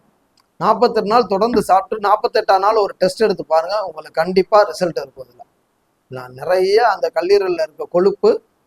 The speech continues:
ஃபேட்டி லிவர்ன்றது மாறுபாட்டு காமிக்கும் உங்களுக்கு. சரிங்களா? இன்னும் தே-, இப்ப இன்னும் கொஞ்சம் குறைஞ்சிருச்சு, இன்னும் தேவைப்படுதுன்னா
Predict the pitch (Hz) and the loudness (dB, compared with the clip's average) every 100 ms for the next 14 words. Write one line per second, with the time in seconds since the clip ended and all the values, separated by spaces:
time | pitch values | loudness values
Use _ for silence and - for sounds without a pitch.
0 | _ _ _ _ 185 190 208 190 180 180 | _ _ _ _ 0 0 2 2 4 2
1 | 175 185 170 226 554 _ 131 147 170 165 | 2 0 2 0 -2 _ -10 -2 0 0
2 | 160 156 - - 143 151 127 123 120 - | -2 -2 -6 -6 -10 -12 -14 -16 -16 -16
3 | _ _ _ _ _ _ - 123 120 131 | _ _ _ _ _ _ -18 -14 -14 -12
4 | 175 220 185 185 185 180 160 151 147 151 | -8 -6 -4 0 2 2 0 -2 -4 -6
5 | 156 156 185 196 185 196 202 180 208 208 | -6 -6 -4 -4 -2 -2 0 0 0 -2
6 | 208 202 208 202 196 202 180 160 160 214 | -2 -4 -4 0 2 2 0 -6 -6 -8